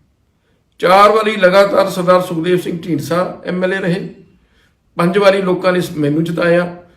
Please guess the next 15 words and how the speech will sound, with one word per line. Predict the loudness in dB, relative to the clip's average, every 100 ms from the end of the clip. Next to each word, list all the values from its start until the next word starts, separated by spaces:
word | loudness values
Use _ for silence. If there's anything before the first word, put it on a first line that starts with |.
| _ _ -4
ਅਸੀਂ | -4
ਕੋਈ | -2 0
ਮਾਣ | 2 2 2
ਜਾਂ | 0
ਗਰੂਰ | -2 -4 -4
ਨਹੀਂ | 0
ਕਰਦੇ | 0 0
ਤੁਹਾਡੇ | -4 -2
ਵਾਂਗੂ | -2 -4 -4
ਕੋਈ | -2
ਹੰਕਾਰ, | 0 0 -2 -2 -2 -6 -16 _ _ _ _ -8
ਇਹ | -2
ਤਾਂ | 0
ਲੋਕਾਂ | 0 -2 -2 2
ਦਾ | 4 2 0 -12